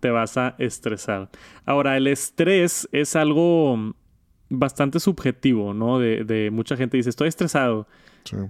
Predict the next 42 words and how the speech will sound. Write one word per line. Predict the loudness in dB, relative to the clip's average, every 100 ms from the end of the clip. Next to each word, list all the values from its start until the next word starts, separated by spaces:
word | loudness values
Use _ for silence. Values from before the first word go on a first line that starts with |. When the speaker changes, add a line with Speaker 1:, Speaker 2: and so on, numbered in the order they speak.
| -2
Speaker 1:
Pero | 0 0
en | 0 0
realidad, | 0 2 2 2 0
¿qué | -2
tanto | 0 0 0 -2 0 -2
te | 0
afecta, | -4 -2 -4 -4 -2 -2 -2
eh, | -2 0 0 -2
a, | -4 -2 0
a |
nivel | 0 2 2 2 0 -4 _ _ _
anatómico, | -4 -2 0 0 0 0 -4
¿no? | -2 -2
O |
sea, | -2
tu | -4
corazón | -2 0 0 -2 0 2 0 -4 -10 -20 -4
palpita | -2 0 -2 0
más | 0 0
fuerte, | 0 2 0 0 0 -2 -6 -20 _ -10
empiezas | -6 -4 -2
a | -2
sudar, | 0 0 2 2 0 -2 -6 _ _
estás | -4 -2
nervioso, | 0 2 4 2 0 0 0 -2 _ _ _ -4
eh, | 0 0 2 0
empiezas | -2 -4 -4 -4 -2 -2 0
a | -2
respirar | -2 -2 -2 0 0
más | 0 -2 0
fuerte. | 0 0 -2 -2
O | -2
sea, | -4
sí, | -4 -2
sí | -2
te | 0 0
cambia | 0 0 2 2 2
el | 2
estado | 0 0 2 2
físico | 0 -2 0 -2 0 2
del | 2 0
cuerpo | 0 -2 0 -2